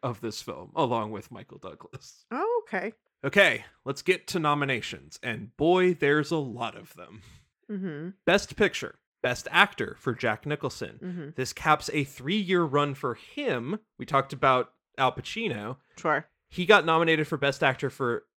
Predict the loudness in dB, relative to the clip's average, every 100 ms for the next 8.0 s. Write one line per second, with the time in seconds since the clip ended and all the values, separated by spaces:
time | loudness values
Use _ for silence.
0 | -4 -2 2 2 0 -8 -4 0 0 -2
1 | _ -6 0 0 0 -2 -2 -2 -10 -6
2 | -4 -4 -6 -6 -8 -10 -14 -14 -16 _
3 | _ 0 0 2 -4 -6 _ _ -14 -8
4 | -8 -8 _ _ -16 2 2 2 -4 -14
5 | -14 -14 -16 -20 -20 _ _ 6 6 6
6 | 6 6 4 0 -2 -14 _ 0 2 2
7 | 0 -2 -2 -2 0 -2 -2 -4 -4